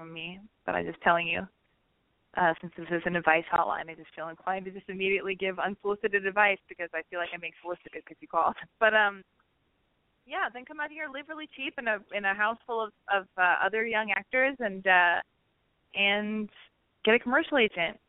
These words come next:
And as, as easy as that is, it's probably easier said than done. But, like, and then do, sign up to, like, do extra work. I think, like, extra work is, like, hundreds of dollars a day or something. That's how, maybe that's even hard to do that. I'm not even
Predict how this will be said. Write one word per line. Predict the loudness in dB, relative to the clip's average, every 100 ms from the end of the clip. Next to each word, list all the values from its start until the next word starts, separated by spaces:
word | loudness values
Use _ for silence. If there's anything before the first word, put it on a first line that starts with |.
| _ _
And | 0 2 2 2
as, | -4 -4 -12
as | -2 -2 -4 -16 _ _ _ _
easy | 4 6 4
as | 4
that | 4
is, | 4 0
it's | -4
probably | -4 -2 -2 -2
easier | -8 -4 -4 2
said | 0
than | 0 -10
done. | 2 2 2 -2
But, | -6
like, | -2 -2 -4 -6
and |
then | -6 -4 0
do, | 0 4
sign | 2 2
up | -2 _ -2
to, |
like, | 0 0
do | 2
extra | 2 0 -8
work. | -4 -4 -4
I |
think, | -10
like, | -10 -8
extra | -10 -10 -10
work | -10
is, | -8
like, | -8 -8 -10 _ _
hundreds | -10 -10 -4 -6
of | -2
dollars | 2 4 4 0
a | -4
day | -2 0
or | -2
something. | -6 -8
That's | -8 -6
how, | -6
maybe | 0 4
that's | 4 2
even | -4
hard | 0 2 0
to |
do | -6 2
that. | 4 4
I'm | 0 -12
not | -18
even | -18